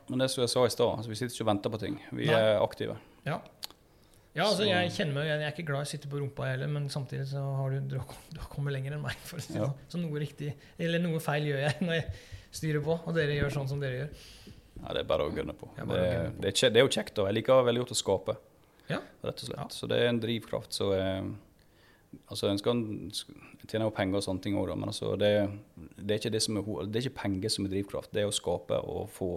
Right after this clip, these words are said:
Speaker 1: til ting. Det er
Speaker 2: Ja.
Speaker 1: det viktigste for oss, altså.
Speaker 2: Men å sitte på en idé og dra den videre, det er jo
Speaker 1: Ja.
Speaker 2: det som er halve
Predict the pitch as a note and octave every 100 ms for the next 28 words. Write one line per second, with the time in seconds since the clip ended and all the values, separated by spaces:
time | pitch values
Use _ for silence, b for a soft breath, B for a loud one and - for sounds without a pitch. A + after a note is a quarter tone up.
0 | - G#2+ D#2+ D#2+ - b b b b G2
1 | G2+ G#2+ G2+ G2 - - - - - -
2 | D3 D#3+ E3+ F3+ D3 C#3 C#3 C#3+ C#3 C#3
3 | C#3+ C3+ C3+ C#3+ B2+ A#2+ C#3 C3 - B2
4 | - D3+ C3 C3 C#3 A#2+ A#2+ B2 B2 B2